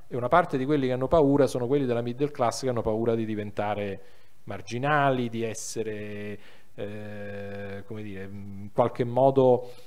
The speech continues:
eh, umiliati e offesi dalle elite cittadine che hanno stili di vita che loro non condividono e che trovano profondamente offensivi,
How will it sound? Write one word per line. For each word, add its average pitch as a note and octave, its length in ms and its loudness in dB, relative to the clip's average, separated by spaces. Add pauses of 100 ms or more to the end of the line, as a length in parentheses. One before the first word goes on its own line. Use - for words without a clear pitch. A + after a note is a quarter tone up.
(300)
eh, A2 540 -4
umiliati C#3 800 6
e C3+ 40 10
offesi C3+ 800 2
dalle B2 220 2
elite B2+ 360 -4
cittadine B2+ 800 -4
che A#2 80 -4
hanno A#2+ 200 -6
stili B2 380 -6
di A#2 100 -2
vita A#2 280 0
che G#2+ 80 0
loro A2+ 300 0
non A2+ 180 -4
condividono A#2 720 -2
e A2+ 80 -4
che - 140 -6
trovano A2 500 -2
profondamente A2 580 -6
offensivi, C3 960 -6